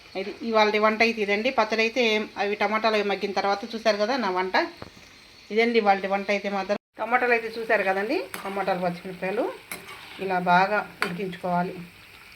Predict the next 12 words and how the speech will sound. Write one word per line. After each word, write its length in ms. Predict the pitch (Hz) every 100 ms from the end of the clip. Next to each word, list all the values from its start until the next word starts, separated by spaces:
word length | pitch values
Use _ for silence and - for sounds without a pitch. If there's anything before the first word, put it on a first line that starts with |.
| - - - - - - - - - - - - -
అంటే 600 | 247 339 392 311 196 175 -
టమాటాలు, 460 | 220 233 240 262
పచ్చిమిరపకాయలు 540 | 262 233 240 226 220 202
ఎప్పుడైనా 340 | 202 208 208
సరే 360 | 196 214 254 - 196
ఆవిరి 300 | 180 175 202
పడుతుంది. 600 | 185 175 175 185 208 339 440 - - - - -
ఇలా 180 | 214 226
బాగా 420 | 214 208 247 269
మగ్గించుకుంటేనే 920 | 233 220 247 - 247 233 233 285 392
టేస్ట్ 340 | 302 240 240
బాగుంటుంది. 560 | 220 208 202 190 190 180